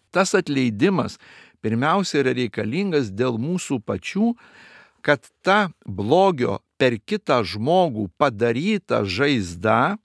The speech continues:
kito žmogaus per blogį padaryta mumyse žaizda negadintų mūsų gyvenimo.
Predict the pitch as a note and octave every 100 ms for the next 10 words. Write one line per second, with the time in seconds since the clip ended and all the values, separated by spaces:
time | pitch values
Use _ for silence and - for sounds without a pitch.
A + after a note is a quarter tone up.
0 | _ _ _ _ - G3 - D#3+ C#3 C#3+
1 | C#3+ C#3 G#2+ F#2 - - C3+ A#2 G2+ C#3
2 | E3 A2+ G2 F2 - A#2+ G#2+ A#2 F#3 F#3+
3 | A2+ A2 A2 G#2+ - D#3+ E3 G#2 A2+ F#2+
4 | F2+ B2 F#3 - - - _ G#2+ A2+ A3
5 | A3 C3+ G#2+ B2+ F#3 F3+ B2 A#2 C3+ -
6 | G2+ G2 F2+ A#2 A2+ F2+ F#2 A2+